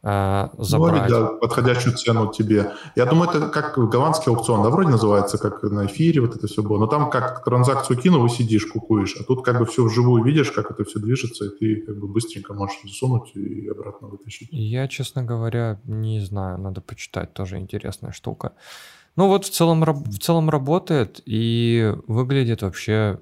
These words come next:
Speaker 1: вполне даже логично и понятно. Ну, к-, типа, знаешь,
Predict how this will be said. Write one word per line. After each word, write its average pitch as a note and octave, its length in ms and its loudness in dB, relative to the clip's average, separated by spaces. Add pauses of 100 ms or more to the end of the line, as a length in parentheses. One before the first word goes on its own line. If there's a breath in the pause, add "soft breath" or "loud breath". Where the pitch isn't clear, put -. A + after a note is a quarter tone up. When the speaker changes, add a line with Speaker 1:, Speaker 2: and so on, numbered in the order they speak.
(140)
Speaker 1:
вполне G#2 680 0
даже G2 320 0
логично G#2+ 960 -2 (840 soft breath)
и G#2 280 2
понятно. G#2+ 500 0
Ну, E3+ 180 4
к-, D#3+ 300 -4
типа, D#3+ 240 0
знаешь, F3 340 0